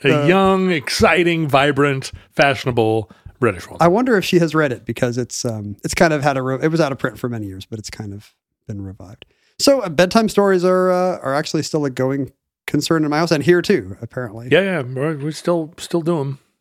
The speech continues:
Speaker 2: And did you ever read Goodnight Moon when,
Speaker 1: Yes.
Speaker 2: when your daughter was little?
Speaker 1: Absolutely. It was in the, it was in the collection of, um, of Goodnight books, Goodnight Gorilla,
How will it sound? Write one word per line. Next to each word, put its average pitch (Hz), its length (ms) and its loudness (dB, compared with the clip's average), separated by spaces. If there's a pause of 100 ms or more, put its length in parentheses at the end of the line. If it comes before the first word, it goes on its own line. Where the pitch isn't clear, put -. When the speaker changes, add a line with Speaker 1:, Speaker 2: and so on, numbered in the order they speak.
(140)
Speaker 2:
And 170 200 6
did 156 160 0
you 156 200 -2
ever 160 260 2
read 151 520 0 (160)
Goodnight 143 340 2
Moon 165 320 0 (960)
when, 127 320 -2
Speaker 1:
Yes. 117 500 0 (360)
Speaker 2:
when 139 60 -4
your 127 80 -4
daughter 120 240 -4
was 113 160 -10
little? 113 280 -8
Speaker 1:
Absolutely. 131 880 0
It 113 100 -4
was 113 220 -2
in 113 160 -2
the, 104 240 -4 (160)
it 127 160 -2
was 113 120 -4
in 117 140 -4
the 107 80 -6
collection 113 560 -4
of, 104 320 -10
um, 104 440 -8 (680)
of 110 180 -2
Goodnight 120 460 2
books, 123 320 -2
Goodnight 127 300 -2
Gorilla, 117 560 -2